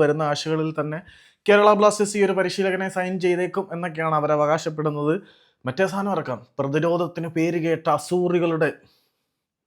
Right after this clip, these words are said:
പാളയത്തിൽ നിന്നും തന്ത്രങ്ങളുടെ താളിയോലപ്പെട്ടുകളും ചുമലിൽ വഹിച്ചുകൊണ്ടൊരു പ്രതിരോധത്തിൻ്റെ കരുത്തുള്ള കാവൽക്കാരൻ കേരള ബ്ലാസ്റ്റേഴ്സിൻ്റെ അണിയറയിൽ തന്ത്രങ്ങൾ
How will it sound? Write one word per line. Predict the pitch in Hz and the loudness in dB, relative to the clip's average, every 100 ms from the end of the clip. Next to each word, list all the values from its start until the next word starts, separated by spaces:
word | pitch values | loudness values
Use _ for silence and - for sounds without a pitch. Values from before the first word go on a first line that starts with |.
| _ _ _ | _ _ _
പാളയത്തിൽ | 156 175 180 175 175 170 160 | 4 6 4 2 -2 -4 -4
നിന്നും | 143 120 - - | -6 -8 -12 -6
തന്ത്രങ്ങളുടെ | 151 160 170 165 156 160 147 | -6 -4 -4 -4 -4 -2 0
താളിയോലപ്പെട്ടുകളും | 156 165 165 156 156 151 120 139 139 135 - - _ _ | 0 0 -4 -6 -8 -10 -10 -6 -6 -6 -10 -20 _ _
ചുമലിൽ | - 185 196 190 165 | -2 2 4 2 0
വഹിച്ചുകൊണ്ടൊരു | 165 160 151 156 147 143 | -2 -6 -6 -4 -6 -6
പ്രതിരോധത്തിൻ്റെ | 139 135 147 151 143 139 135 131 127 - - - _ - | -6 -6 -4 -4 -4 -8 -8 -8 -10 -14 -20 -20 _ 4
കരുത്തുള്ള | 226 262 240 240 220 | 6 6 4 4 4
കാവൽക്കാരൻ | 208 185 185 185 175 160 | 4 4 4 4 2 0
കേരള | 165 160 165 160 | 0 0 2 2
ബ്ലാസ്റ്റേഴ്സിൻ്റെ | 151 - 143 139 139 147 - - 117 | 0 -2 -6 -6 -6 -6 -8 -8 -2
അണിയറയിൽ | 147 170 170 156 143 127 - | 0 2 2 2 0 -2 -4
തന്ത്രങ്ങൾ | 143 151 156 147 | -4 0 0 0